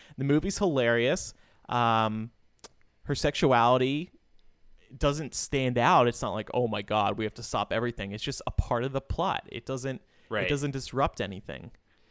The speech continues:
Speaker 2: Yeah, I mean, it's as much there as, um, Domino being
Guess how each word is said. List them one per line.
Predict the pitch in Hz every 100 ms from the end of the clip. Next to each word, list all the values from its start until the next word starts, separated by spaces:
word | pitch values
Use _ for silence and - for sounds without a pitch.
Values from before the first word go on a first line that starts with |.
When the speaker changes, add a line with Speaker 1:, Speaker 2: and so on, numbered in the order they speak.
| _ -
Speaker 2:
Yeah, | 208 165
I | 143
mean, | 160 147
it's | 143
as | 156 131
much | 147 151 -
there | 143 143 139
as, | 120 120 117 113 123
um, | 107 104 101 101 101 101 101
Domino | 110 113 117 117 113 110 110 113 107
being | 101 107 107 104 101